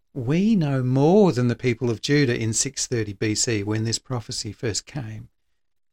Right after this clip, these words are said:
We know the full revelation of God in the whole of Scripture. We know how God resolves the tension here in Zephaniah chapter three, how he can save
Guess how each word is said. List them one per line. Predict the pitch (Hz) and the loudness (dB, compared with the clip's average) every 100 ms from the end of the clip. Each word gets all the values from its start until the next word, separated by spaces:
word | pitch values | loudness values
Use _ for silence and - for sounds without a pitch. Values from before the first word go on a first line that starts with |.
| _ _ _ | _ _ _
We | 165 170 | 8 10
know | 156 | 10
the | |
full | 139 175 180 | 6 6 8
revelation | 165 127 120 113 - | 8 6 4 0 -2
of | 113 | -4
God | - 110 113 | -2 -2 -2
in | 143 143 | 0 0
the | 131 | 0
whole | 110 147 151 165 - _ - | -2 2 4 2 0 _ -8
of | 104 | -6
Scripture. | - - 110 - 101 95 - _ - | -4 -6 -6 -8 -10 -12 -20 _ 4
We | |
know | 180 170 | 6 6
how | 113 151 170 170 | 2 0 2 0
God | 127 143 139 | 0 0 0
resolves | 120 113 127 143 123 | -2 -2 0 0 -2
the | 110 | -4
tension | - - 185 190 170 | -6 -2 -2 0 -4
here | 120 123 107 | -4 -2 -2
in | 110 | -2
Zephaniah | 101 123 - 117 110 110 | -2 -4 -2 -4 -2 -4
chapter | - 101 - 107 | -6 -10 -10 -14
three, | - 107 98 98 - _ _ | -8 -6 -6 -10 -14 _ _
how | 143 175 214 202 151 - _ | -4 0 2 4 2 -2 _
he | 160 | -4
can | - 147 | -2 -2
save | 139 - 139 135 107 98 123 | 0 0 -2 -2 -4 -6 -8